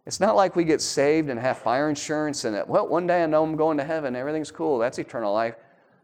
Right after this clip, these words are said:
Today, the God of the universe walks with you. The joy, the peace,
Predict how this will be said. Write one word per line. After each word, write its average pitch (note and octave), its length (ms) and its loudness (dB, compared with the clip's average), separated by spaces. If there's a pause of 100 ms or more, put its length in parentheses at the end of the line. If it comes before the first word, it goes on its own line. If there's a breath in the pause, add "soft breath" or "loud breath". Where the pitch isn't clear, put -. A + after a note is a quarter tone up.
(100)
Today, D#3 760 -6 (300 soft breath)
the A#3+ 100 -10 (120)
God - 280 -4
of A#3+ 80 -2
the F#3 80 -2
universe D#3 760 -2
walks F3+ 560 0
with G#2+ 200 -4
you. F2 400 -6 (2000)
The A#2+ 80 -6
joy, E3 640 0
the G#2 80 -2
peace, - 840 -8